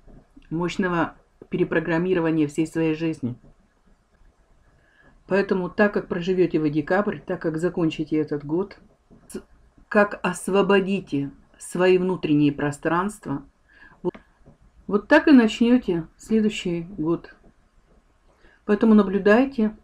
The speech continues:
берите, записывайте все. И вы просто увидите, что ваша новая жизнь и есть следствие ваших мыслей, ваших чувств,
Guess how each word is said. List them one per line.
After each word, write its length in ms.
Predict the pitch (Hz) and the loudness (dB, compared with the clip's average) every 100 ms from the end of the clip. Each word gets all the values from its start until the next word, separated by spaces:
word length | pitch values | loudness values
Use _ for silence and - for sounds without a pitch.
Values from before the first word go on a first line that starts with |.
| _ | _
берите, 340 | 165 202 208 196 | -4 0 0 0
записывайте 720 | 180 170 226 226 202 190 202 | 0 0 -2 -2 -2 -2 -6
все. 380 | - - 170 175 _ - _ - - - _ _ _ _ _ | -8 -6 -6 -8 _ -20 _ -20 -20 -20 _ _ _ _ _
И 80 | 165 | -6
вы 140 | 165 220 | -2 0
просто 360 | 233 214 208 | 0 2 2
увидите, 580 | 196 180 214 226 180 160 | 2 0 0 0 0 -4
что 640 | - - 180 170 160 147 - - - - - - - - - - - _ _ - _ _ - _ _ _ _ - | -6 -6 -4 -2 -2 -4 -6 -12 -20 -20 -20 -20 -20 -20 -20 -20 -20 _ _ -20 _ _ -20 _ _ _ _ -10
ваша 560 | 160 180 175 175 151 143 | -2 0 -2 -2 -4 -4
новая 420 | 175 170 165 160 | -4 -2 2 2
жизнь 280 | 208 214 208 | 2 0 2
и 80 | 151 | 2
есть 460 | 160 170 - - _ _ _ | 2 -2 -8 -20 _ _ _
следствие 840 | - - 180 202 - - 160 143 | -8 0 4 4 2 -4 -2 -2
ваших 420 | 156 160 160 151 - - - _ - _ | -4 -2 -2 -4 -10 -16 -20 _ -20 _
мыслей, 640 | 170 185 214 220 226 214 - - _ | -2 0 0 0 0 0 -6 -20 _
ваших 380 | 175 165 - 151 | -4 -2 -2 -6
чувств, 600 | - - 202 214 - - | -6 -6 -4 -6 -10 -20